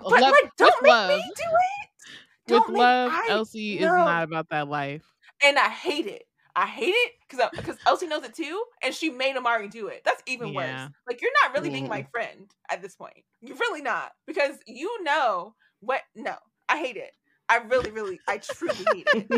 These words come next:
Speaker 1: I'm so
Speaker 3: <laughs>
Speaker 1: sorry.
Speaker 2: <sighs> Heated.
Speaker 1: Ugh. Anyways,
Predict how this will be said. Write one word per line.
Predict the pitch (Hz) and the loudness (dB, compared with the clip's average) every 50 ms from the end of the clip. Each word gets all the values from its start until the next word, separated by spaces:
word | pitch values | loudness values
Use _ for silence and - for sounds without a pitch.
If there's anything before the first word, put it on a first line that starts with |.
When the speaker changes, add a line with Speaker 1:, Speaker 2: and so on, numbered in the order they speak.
| - - 240 240 - 233 247 233 226 | 0 0 -2 -2 0 -2 -2 0 2
Speaker 1:
I'm | 254 262 - | 0 2 2
so | 208 262 - 277 294 247 | 0 -2 0 0 0 0
Speaker 3:
<laughs> | |
Speaker 1:
sorry. | - - 254 - - - - 277 - - - 269 - - - 302 - - - - - - - _ - 311 - _ _ - 302 - _ _ _ _ _ _ _ _ _ - - - - - - - - - - - - _ _ - | 0 2 2 2 2 0 -4 -6 -6 -6 -8 -8 -8 -6 -8 -8 -8 -8 -8 -8 -8 -8 -8 _ -8 -8 -8 _ _ -8 -8 -8 _ _ _ _ _ _ _ _ _ -14 -12 -10 -10 -10 -10 -12 -14 -16 -20 -20 -20 _ _ 0
Speaker 2:
<sighs> | 381 440 480 494 494 508 494 494 480 466 427 392 381 349 302 277 254 233 - - | 4 6 6 6 6 6 4 4 4 2 2 0 0 0 0 -2 -2 -4 -8 -10
Heated. | - 240 233 226 | -10 -8 -4 -2
Speaker 1:
Ugh. | - - 285 - - 311 311 311 311 - - 269 262 220 180 _ _ _ _ - | 2 4 6 6 6 6 6 6 6 4 2 0 -2 -6 -10 _ _ _ _ -8
Anyways, | 269 311 403 359 277 185 160 - 165 247 302 | -6 -6 -4 -6 -8 -8 -10 -12 -14 -20 _